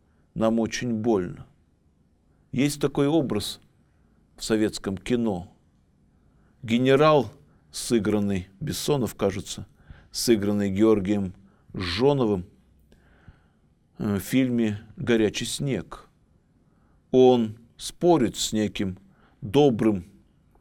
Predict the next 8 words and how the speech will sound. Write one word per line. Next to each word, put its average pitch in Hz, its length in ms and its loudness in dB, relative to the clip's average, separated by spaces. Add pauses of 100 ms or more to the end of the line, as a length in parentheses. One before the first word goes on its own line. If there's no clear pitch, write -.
(760)
м, 92 1000 -8 (400)
ну, 156 120 -2
говоря 107 380 2
общим, 98 380 -4
политруком, 113 840 -2 (840)
м, 98 580 -4 (720)
дивизионным 107 920 0 (500)
комиссаром, 113 680 0